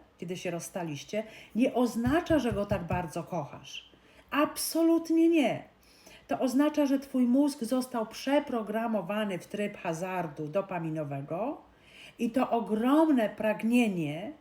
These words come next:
ten wanting, to już zarządza, żeby on był, była blisko, przy minimalnej przyjemności. Nieważne, że znowu będzie głupia rozmowa, że zada ci ból, że cię skrzywdzi, że cię obrazi, nie wiem, wyśmieje, whatever.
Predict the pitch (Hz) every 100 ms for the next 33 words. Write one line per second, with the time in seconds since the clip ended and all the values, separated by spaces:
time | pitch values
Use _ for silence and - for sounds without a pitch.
0 | _ - 196 220 269 226 - 151 135 185
1 | 196 202 240 214 202 240 285 262 196 160
2 | 151 160 156 156 160 156 175 160 170 160
3 | 151 143 135 - 170 220 320 - _ -
4 | - - - - 226 220 277 339 294 262
5 | 254 226 - 214 190 170 269 339 330 -
6 | 339 339 262 214 175 160 180 180 160 156
7 | 151 160 160 151 143 143 147 143 147 147
8 | 160 170 170 151 139 156 151 175 208 202
9 | - - 165 160 170 - - - 202 208
10 | 240 208 180 185 190 180 170 196 180 190
11 | 185 175 185 175 165 160 143 147 185